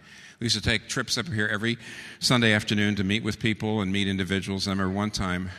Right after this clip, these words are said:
uh, we met somebody at a Thai restaurant, and every week we used to take one of our three sons and leave the other two at home with a babysitter. The, the, that's the parental philosophy, divide and conquer.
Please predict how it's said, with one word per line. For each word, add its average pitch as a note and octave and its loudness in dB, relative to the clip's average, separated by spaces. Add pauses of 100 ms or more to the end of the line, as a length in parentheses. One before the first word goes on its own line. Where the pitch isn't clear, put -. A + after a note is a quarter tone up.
(100)
uh, F2+ -2
we F2+ -2
met G2 -4
somebody F2+ -2
at F2+ -4
a F2 -6
Thai G#2 -4
restaurant, E2+ -6 (340)
and F#2 -4
every G2+ 0
week F#2+ 0
we F#2 2
used F2+ 0
to - -10
take E2+ -2
one F2+ -2
of F2+ -2
our E2+ -2
three F2 -4
sons E2 -2
and D#2+ -6
leave F2+ -2
the E2+ -6
other E2+ -4
two E2 -6 (360)
at E2+ -4
home F#2 -2
with E2+ -4
a E2 -4
babysitter. D#2+ 0
The, E2+ -6
the, E2+ -6
that's G2+ 0
the G#2 -4
parental G#2 -2
philosophy, F#2 -2
divide F2 2
and E2 -4
conquer. D#2 -6